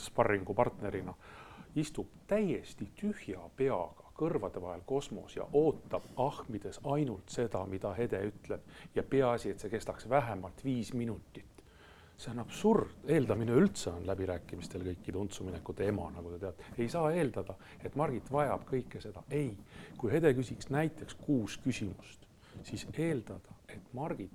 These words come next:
tõuseb püsti, teeb kniksu ja hakkab Hede huvides kõigile kuuele järjest vastama, seda ei juhtu mitte kunagi. Ja see kõik kokku viib Hede devalveerumiseni kõnelejana ning läbirääkimistel on see fenomen,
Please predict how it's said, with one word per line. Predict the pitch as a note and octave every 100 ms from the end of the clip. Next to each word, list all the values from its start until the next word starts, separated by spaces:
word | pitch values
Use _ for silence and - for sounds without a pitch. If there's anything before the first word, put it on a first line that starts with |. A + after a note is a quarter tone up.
| -
tõuseb | - G#2 F#2+
püsti, | - E3 - G2
teeb | G2 -
kniksu | D#3 F3+ - F2+ F2+
ja | F#2+
hakkab | - -
Hede | C#3 C#3+ G2+
huvides | A#2 C3+ G#2 - - - - -
kõigile | - D#3+ B2 F#2 F#2+
kuuele | D#3 D#3 G2 F#2
järjest | A#2+ A2+ -
vastama, | C#3+ D3 - - - - - - -
seda | - D#3 C#3+ B2
ei | C#3 C#3
juhtu | D#3+ - -
mitte | C#3+ D3 B2+
kunagi. | - G#3 F#3 - - - -
Ja | G2+
see | A#2+
kõik | D#3 E3
kokku | F#3+ - - C#3
viib | D#3+ C#3+ - - - -
Hede | F3 E3 A#2 - - - - -
devalveerumiseni | C#3 C3+ D3 F#3+ C3 G#2 G2 G#2 G2 G#2 - -
kõnelejana | G3 F3 C3 B2+ B2 B2 A#2 - - - - - - -
ning | A2+ A2
läbirääkimistel | D#3 D#3 A#2+ - G#2+ G#2 G#2+
on | G#2
see | A#2+ B2+
fenomen, | D3+ D#3+ A#2 G#2+